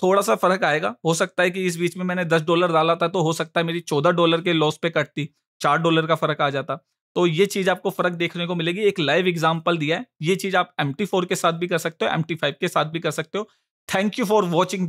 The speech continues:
this video and bye। And अगर आप नए हो तो वो दो वीडियो जरूर देख लेना, उसके बिना आप यहाँ तक पहुँच नहीं पाओगे। And किसी भी तरीके का सपोर्ट चाहिए तो हमारे Telegram, अ, एक बार मैं बता देता हूँ, हमारे स-, अ, contact us के पेज पे एक बार दिखा देता हूँ।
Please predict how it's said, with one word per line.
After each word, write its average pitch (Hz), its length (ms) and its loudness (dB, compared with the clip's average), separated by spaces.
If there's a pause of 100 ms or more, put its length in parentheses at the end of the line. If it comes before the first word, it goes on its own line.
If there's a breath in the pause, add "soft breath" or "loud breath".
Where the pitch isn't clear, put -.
(140)
this 202 140 4
video 170 280 0
and 160 220 0
bye। 156 200 0 (120)
And 196 160 0 (120)
अगर 175 320 2
आप - 340 2
नए 175 280 2
हो 180 200 4
तो 185 200 2
वो 185 180 4
दो 190 220 4
वीडियो 180 280 0
जरूर 170 300 2
देख 175 200 0
लेना, 180 240 2
उसके 190 280 0
बिना 147 320 -2
आप 170 340 2
यहाँ 151 200 -2
तक 160 200 -2
पहुँच 147 240 -2
नहीं 139 180 0
पाओगे। 156 400 0 (400 loud breath)
And 175 260 0
किसी 196 240 0
भी 202 120 0
तरीके 180 360 2
का 175 80 2
सपोर्ट 170 420 -2
चाहिए 170 280 -2
तो 185 100 -2
हमारे 156 440 0
Telegram, 160 540 0
अ, 147 60 -2
एक 143 360 -2
बार 151 140 0
मैं 147 140 -4
बता 135 260 0
देता 160 220 -2
हूँ, 185 120 -2 (340 loud breath)
हमारे 151 260 4
स-, - 140 -6
अ, 143 640 2 (180)
contact 156 340 2
us - 80 -8
के 185 100 0
पेज 151 260 -2
पे 185 120 -4
एक 147 200 -4
बार 135 120 0
दिखा 135 300 -2
देता 160 200 -2
हूँ। 226 100 -4